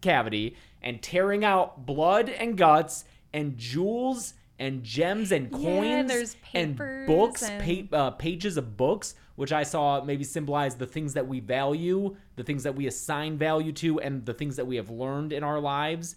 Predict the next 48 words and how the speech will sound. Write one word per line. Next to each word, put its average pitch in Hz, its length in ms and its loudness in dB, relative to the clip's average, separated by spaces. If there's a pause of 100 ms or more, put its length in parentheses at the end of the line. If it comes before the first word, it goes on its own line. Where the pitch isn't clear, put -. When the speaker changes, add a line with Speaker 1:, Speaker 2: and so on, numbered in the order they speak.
Speaker 2:
Yeah. 208 220 -4
Speaker 1:
being 117 260 -6
excavated 139 680 -4
from 135 280 -4
this, 135 300 -6 (220)
this 120 300 -6
assassin. 127 600 -2
Speaker 2:
And 226 120 -2
also 214 320 -4
just 208 280 -8
you 208 100 -12
can't 202 300 -10
take 202 260 -12
it - 100 -12
with 190 280 -12
you, 254 340 -10
kinda. 269 420 -10
Speaker 1:
Maybe 120 280 -2
that, 127 420 4
yeah. 139 320 4
Speaker 2:
Yeah. 196 80 0 (260)
Speaker 1:
And, 143 300 -2
uh, 143 80 -2
but 143 220 0
they, 180 200 8
for 151 220 2
their 139 400 4
purposes, 135 500 -4
they 147 140 2
are 143 120 2
just, 131 200 -4
like, 127 160 -2
destroying 151 500 -2
it, 147 140 0
tossing 143 400 -4
it 139 80 -4
on 131 140 -4
the 110 60 -10
floor 160 360 2
until 123 240 -6
they 120 100 -4
get 123 260 -6
to 127 140 -4
what 127 200 -4
they 117 80 -2
are 101 100 0
looking 147 380 -4
for, 95 400 -6